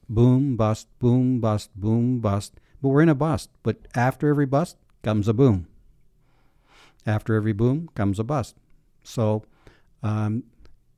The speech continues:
in my time in Lloydminster, I think I've been through about three of these boom bust cycles and about three to four of them. Uh, mid eighties, we were just, we were in real problems here.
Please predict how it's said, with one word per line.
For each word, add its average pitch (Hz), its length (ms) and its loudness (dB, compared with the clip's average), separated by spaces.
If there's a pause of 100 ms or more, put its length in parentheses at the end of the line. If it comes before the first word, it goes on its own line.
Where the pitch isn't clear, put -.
in 113 160 0
my 123 220 4
time 127 300 0
in 117 120 0
Lloydminster, 117 760 0 (520)
I 104 80 -4
think 117 220 0
I've 104 180 -2
been 113 180 2
through 107 220 -2
about 98 340 -2
three 113 720 -2 (400)
of 95 140 -8
these 101 180 -2
boom 110 300 2
bust 117 260 -2
cycles 101 440 -4
and 98 120 -2
about 98 380 -6 (340)
three 131 220 0
to 98 80 -2
four 120 300 -2
of 98 100 -2
them. 85 180 -12 (720)
Uh, 104 220 0
mid 117 300 2
eighties, 120 540 0 (200)
we 110 100 -8
were 104 100 -4
just, 95 280 -6 (460)
we 117 220 0
were 113 140 0
in 101 480 -4
real 110 260 0
problems 95 540 -4
here. 85 220 -8